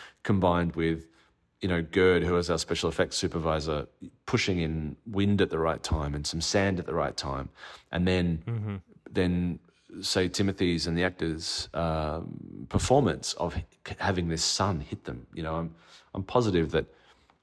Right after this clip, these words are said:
Speaker 1: there was a little bit of acting there, but I'm sure there was a bit of brightness that he was having to deal with. But there was also that kind of, that brightness, that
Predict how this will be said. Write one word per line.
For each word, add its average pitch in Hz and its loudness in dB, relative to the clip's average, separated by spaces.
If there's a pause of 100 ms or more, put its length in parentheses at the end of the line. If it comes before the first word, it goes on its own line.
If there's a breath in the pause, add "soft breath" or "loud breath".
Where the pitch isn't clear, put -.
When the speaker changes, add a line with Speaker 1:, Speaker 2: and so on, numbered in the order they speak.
(120)
Speaker 1:
there 85 2
was 82 2
a 87 2
little 87 0
bit 78 -4
of 80 -4
acting 92 -2
there, 107 0
but 110 0
I'm 110 0
sure 147 -2
there 90 0
was 82 -6
a 85 -8
bit 87 -4
of 82 -6
brightness 92 0
that 95 0
he 101 2
was 92 0
having 98 0
to 95 2
deal 104 2
with. 156 -2
But - 2 (480 soft breath)
there - -6
was 92 -2
also 95 0
that 80 -4
kind 90 -4
of, 82 -4
that 82 -6 (200)
brightness, 82 -2
that 76 -8